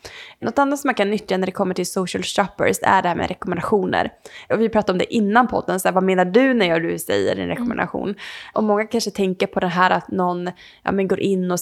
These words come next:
Speaker 1: endorsar någon. Det kan vara så här på LinkedIn, men det kan också vara typ på en Facebook-sida om man tycker någonting är bra eller dåligt.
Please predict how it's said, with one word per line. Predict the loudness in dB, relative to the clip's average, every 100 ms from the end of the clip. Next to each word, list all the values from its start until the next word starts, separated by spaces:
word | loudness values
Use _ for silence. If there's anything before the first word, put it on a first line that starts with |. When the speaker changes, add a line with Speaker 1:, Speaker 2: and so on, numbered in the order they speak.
| -2
Speaker 1:
endorsar | -2 -2 2 4 4 4 2 0 2
någon. | 2 2 0 -2
Det | -4
kan | -4
vara | -4
så | -4 -6
här |
på | -6 -2
LinkedIn, | 0 0 -4 -2 2 2 2 2 2
men | 0
det |
kan | -2 -2
också | -2 -2 0
vara | 0 0
typ | -4
på | -6
en | -4
Facebook-sida | 0 -2 -2 -10 -6 -2 0
om | 0
man | -2
tycker | -6 -6
någonting | -6 -4 -4
är |
bra | 0 0
eller | 2 2
dåligt. | 2 4 2